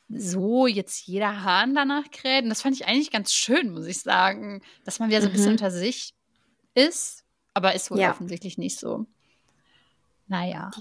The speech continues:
Speaker 2: Die können nicht von uns lassen. <laughs>
Speaker 1: Wir sind aber auch cool.
Speaker 2: Wir sind aber auch wirklich wahnsinnig interessant, das muss man ganz ehrlich sagen.
Speaker 1: Ja, also Spiegel, wenn ihr ein vernünftiges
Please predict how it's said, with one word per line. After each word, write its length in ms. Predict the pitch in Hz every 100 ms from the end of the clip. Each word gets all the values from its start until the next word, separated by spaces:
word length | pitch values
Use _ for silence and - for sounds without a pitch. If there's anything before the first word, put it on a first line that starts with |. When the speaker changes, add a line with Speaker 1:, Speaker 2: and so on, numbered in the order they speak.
| - -
Speaker 2:
Die 60 |
können 320 | 175 285 330 294
nicht 220 | 285 -
von 300 | - 311 294
uns 240 | 220 233
lassen. 460 | 240 247 - 277 262
<laughs> 1160 | 311 - 370 - - - - 262 - - - -
Speaker 1:
Wir 80 | 165
sind 240 | 202 330
aber 200 | 156 147
auch 100 | - -
cool. 380 | 202 202 190 202 - - -
Speaker 2:
Wir 160 | 240 220
sind 180 | 311
aber 180 | 349 220
auch 60 | 240
wirklich 420 | 269 262 233 214
wahnsinnig 600 | 269 254 220 202 196 202
interessant, 640 | 185 - 185 - 175 175
das 100 | 214
muss 140 | 214 226
man 160 | 220
ganz 200 | 202 214 -
ehrlich 340 | 196 190 -
sagen. 460 | - - - - 208 _ _ _ -
Speaker 1:
Ja, 480 | 214 202 180 170 -
also 300 | 220 202 214 - -
Spiegel, 560 | - 226 226 240 233 180
wenn 200 | 196 196
ihr 360 | 190 185 -
ein 160 | 190 185
vernünftiges 520 | 208 208 - 208